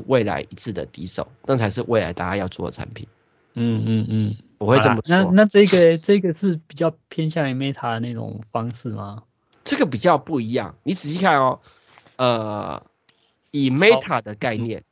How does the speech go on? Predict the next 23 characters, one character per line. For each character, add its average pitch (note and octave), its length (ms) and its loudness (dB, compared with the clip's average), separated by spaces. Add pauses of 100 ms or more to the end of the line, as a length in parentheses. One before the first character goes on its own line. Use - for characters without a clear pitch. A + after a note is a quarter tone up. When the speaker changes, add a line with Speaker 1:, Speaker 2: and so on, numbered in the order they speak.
Speaker 1:
或 C3 80 -10
是 C#3+ 140 -10
Speaker 2:
嗯。 B2+ 60 -12
Speaker 1:
Pico， C3+ 480 -6 (800)
或 F3 100 0
者 B2+ 120 -4
是 A#2 540 -4
未 D3+ 160 0
来 A2 120 -4
的 A2 140 -4
Vision B2 300 -8
Pro， G2+ 360 -8 (540)
它 A#3+ 200 4
其 C#3 240 -2
实 - 20 -6
是 D3 280 -8 (680)
V G3+ 260 0
R G2+ 380 -4 (1400)
结 C3 260 0
合 A2 360 -4 (960)
摁 E3 120 2
麻。 F#2 340 -8 (760)
Speaker 2:
嗯。 A2+ 400 -6